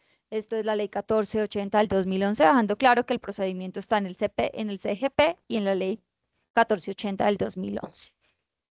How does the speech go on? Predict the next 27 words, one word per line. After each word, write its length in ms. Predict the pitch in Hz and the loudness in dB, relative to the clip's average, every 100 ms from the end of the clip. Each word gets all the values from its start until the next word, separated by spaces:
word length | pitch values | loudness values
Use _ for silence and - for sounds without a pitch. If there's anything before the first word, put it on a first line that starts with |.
| _ | _
No 140 | 262 302 | 4 6
hay 100 | 339 | 6
discusión 540 | 370 - 339 269 226 | 4 4 4 4 4
alguna, 640 | 220 233 339 285 269 320 - _ - | 2 4 6 6 2 -2 -10 _ -4
eh, 180 | 233 233 | 0 0
frente 400 | 240 233 226 214 | 0 2 2 2
a 180 | 214 208 | 2 2
ese 220 | 202 226 | 2 0
vínculo 580 | 233 294 285 320 302 294 | 2 0 2 6 6 6
obligacional 760 | - 240 220 214 - 214 208 190 | 4 2 2 2 0 -4 -4 -2
que 160 | - 247 | 2 4
hay, 280 | 233 233 - | 4 2 -4
y 120 | 220 | -6
aquí 200 | 214 208 | -4 0
voy 240 | 196 202 | 2 6
a 80 | 208 | 4
centrarme 760 | 220 262 226 220 202 190 226 254 _ _ | 4 2 4 6 6 4 -2 -4 _ _
en 160 | - 262 | 4 4
una 300 | 262 269 294 | 6 4 4
circunstancia 1000 | 330 - 269 - 254 220 208 254 - - | 0 -4 -10 -4 0 0 -2 -2 -4 -4
que, 120 | - 247 | -8 -8
si 220 | - 226 | -4 -4
bien 240 | 214 202 | -2 -2
es 120 | 208 | 0
de 120 | 208 240 | 2 4
índole 340 | 247 262 269 | 6 6 4
procesal, 720 | - 214 - - - 226 240 | 2 -2 -2 -2 4 4 2